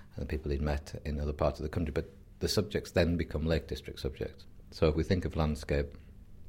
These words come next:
the landscape that interests Wordsworth are the human elements in it as well. It's the sheepfold in the landscape. So the ordinary man becomes Michael the shepherd, for, for example. And the poems are very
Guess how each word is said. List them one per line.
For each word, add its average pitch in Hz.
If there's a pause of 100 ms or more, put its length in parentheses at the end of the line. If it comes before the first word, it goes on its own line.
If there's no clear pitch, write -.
(500)
the 85
landscape 82
that 76
interests 73
Wordsworth 73 (440)
are 82
the 80
human 76
elements 71
in 71
it 71
as -
well. 65 (460)
It's -
the -
sheepfold 69 (160)
in 73
the 73
landscape. 71 (300)
So -
the 80
ordinary 78
man 71 (400)
becomes 73
Michael 71 (140)
the 71
shepherd, 71 (160)
for, -
for -
example. 65 (580)
And 95
the 98
poems 98 (800)
are 92
very 107